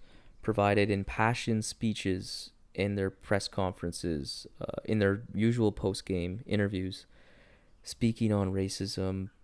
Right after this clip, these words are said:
and speaking on their experiences and how they felt so, just so tired and so saddened by the news.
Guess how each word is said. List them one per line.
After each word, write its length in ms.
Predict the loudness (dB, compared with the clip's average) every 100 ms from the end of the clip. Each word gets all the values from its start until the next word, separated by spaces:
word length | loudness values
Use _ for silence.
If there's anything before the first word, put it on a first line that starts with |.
| -20 _ _ -4
and 360 | -2 0 -2
speaking 380 | -4 -6 -4 0
on 120 | 0
their 80 | 0
experiences 720 | -2 -2 2 4 2 0 -2 -2
and 140 | -2
how 160 | 0 0
they 120 | -2
felt 400 | 0 0 2 0
so, 500 | 0 2 2 0 -6
just 200 | -6 -4
so 140 | -2 -2
tired 500 | 0 2 4 4 2
and 120 | -2
so 140 | -4
saddened 500 | -2 0 2 2 -2
by 160 | 0 0
the 100 | 0
news. 460 | -2 -4 -6 -10